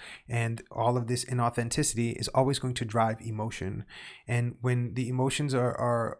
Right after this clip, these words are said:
are pointing in different directions, it's causing that cloudiness. And we want you to be clear.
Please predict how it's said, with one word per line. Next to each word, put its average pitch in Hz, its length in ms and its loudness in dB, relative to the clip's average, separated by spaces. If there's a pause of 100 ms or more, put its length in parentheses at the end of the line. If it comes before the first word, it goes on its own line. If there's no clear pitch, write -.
are 113 420 0
pointing 131 360 2
in 113 160 -4
different 123 240 -2
directions, 120 580 0
it's - 160 -8
causing 113 400 0
that 107 160 -6
cloudiness. - 640 -2
And 110 80 -4
we 123 80 -2
want 143 240 -2
you 156 80 0
to 147 60 -2
be 135 120 -4
clear. 135 400 -2